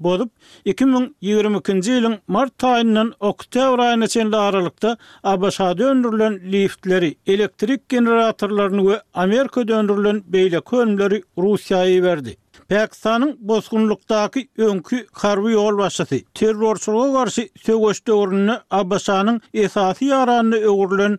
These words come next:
Pervez Musharrafyň cesediniň altynjy fevralda ýurduna getirilmegine garaşylýar. Siýasat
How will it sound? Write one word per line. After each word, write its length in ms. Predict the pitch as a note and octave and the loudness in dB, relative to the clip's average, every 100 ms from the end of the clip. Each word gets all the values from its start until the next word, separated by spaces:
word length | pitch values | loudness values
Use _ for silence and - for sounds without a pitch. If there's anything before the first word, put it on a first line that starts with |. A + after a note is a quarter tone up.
| _ | _
Pervez 420 | - G#3 G3+ G#3 G3 - | -2 0 0 0 -2 -4
Musharrafyň 720 | G3+ F#3 G#3 F3+ F#3+ F3+ B3+ | -4 0 -2 0 0 2 0
cesediniň 580 | B3 G3+ A3 G3+ A3 A3 _ - | 0 0 0 0 0 -2 _ -2
altynjy 500 | G#3+ G3 G3+ G#3 A3+ | -2 -2 -2 -2 -2
fevralda 640 | C4 B3 A#3 A3 G#3 G#3 F3+ | 0 0 0 0 -2 -6 -2
ýurduna 520 | G#3+ G3+ F#3+ G3+ G#3+ - | 0 0 0 0 -2 -6
getirilmegine 720 | E3 G#3 - G3+ G#3+ G3+ G3 G3 | -2 -2 -2 0 2 2 2 2
garaşylýar. 520 | G3 F#3 F#3 E3 G2+ - _ | 0 0 -2 -2 -4 -10 _
Siýasat 480 | A3+ A3 G3+ C4 | 0 0 0 -2